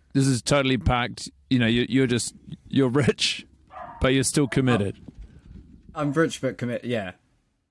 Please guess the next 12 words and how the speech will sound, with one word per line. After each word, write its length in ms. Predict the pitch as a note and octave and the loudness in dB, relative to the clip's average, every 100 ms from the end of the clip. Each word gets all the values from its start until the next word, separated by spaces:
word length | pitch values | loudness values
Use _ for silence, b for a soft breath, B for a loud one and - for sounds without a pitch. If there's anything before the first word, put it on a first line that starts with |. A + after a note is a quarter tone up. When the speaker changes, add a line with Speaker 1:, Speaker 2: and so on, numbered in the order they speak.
| _ _ - | _ _ -12
Speaker 2:
Yeah. 120 | A#2 | -6
Speaker 1:
Y-, 120 | - - | -6 -2
you 160 | D3 F#3 | 0 2
almo-, 240 | F3+ C#3+ B2+ - | 2 -2 -4 -2
in 180 | D#3 D#3 | 0 2
your 180 | F#3 | 2
world, 180 | F3 D3 | 2 2
it 40 | C3 | 2
almost 300 | C#3 B2+ - | 2 0 2
seems 320 | C3+ A#2+ B2+ | 0 2 0
like, 240 | A#2 - | 0 0
um, 380 | A#2+ G#2+ G#2 | 0 2 0